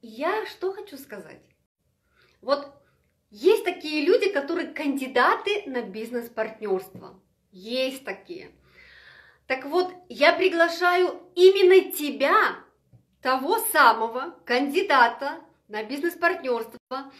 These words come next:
кто хочет быть успешным.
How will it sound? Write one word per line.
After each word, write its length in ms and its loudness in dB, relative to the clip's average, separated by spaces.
кто 300 2
хочет 600 -2
быть 320 -8
успешным. 1000 -6